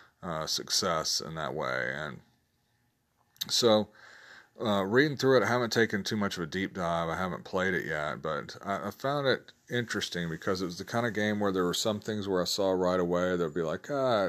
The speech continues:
I'd probably house rule that." But then I kept thinking about some of the other mechanics and been like, "Huh."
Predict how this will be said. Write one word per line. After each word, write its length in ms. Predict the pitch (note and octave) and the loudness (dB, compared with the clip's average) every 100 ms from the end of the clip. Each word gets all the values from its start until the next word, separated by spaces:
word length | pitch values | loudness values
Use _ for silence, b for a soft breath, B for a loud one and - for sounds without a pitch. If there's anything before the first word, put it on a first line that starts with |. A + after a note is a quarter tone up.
| - | 0
I'd 140 | G2 | -4
probably 300 | - F2 E2 | -2 -2 -2
house 320 | F2 F2+ - | -2 -4 -4
rule 160 | F#2 D#2+ | -4 -2
that." 380 | F2 F2+ E2+ - B B B B - | -2 -2 -2 -6 B B B B -10
But 160 | G#2 | -2
then 260 | C3+ C#3+ C#3+ | 2 4 4
I 120 | C3 | 2
kept 300 | - C3+ A#2+ | 2 0 0
thinking 460 | - B2+ C#3+ B2+ G#2+ | -2 -2 -2 0 -2
about 400 | F#2+ G2 F#2+ F2+ | 0 0 0 -2
some 220 | - G2+ | -6 -4
of 80 | F#2 | -2
the 200 | G2 A2+ | 2 2
other 140 | B2+ | 2
mechanics 720 | G2+ F2+ - C#2 C2+ C#2 - | 0 -4 -6 -6 -6 -8 -8
and 260 | D#2 D#2 D2 | -8 -10 -10
been 100 | C2+ | -10
like, 240 | D#2 D2 E2 | -8 -8 -8
"Huh." 360 | C3 B2 E2 | -4 -2 -2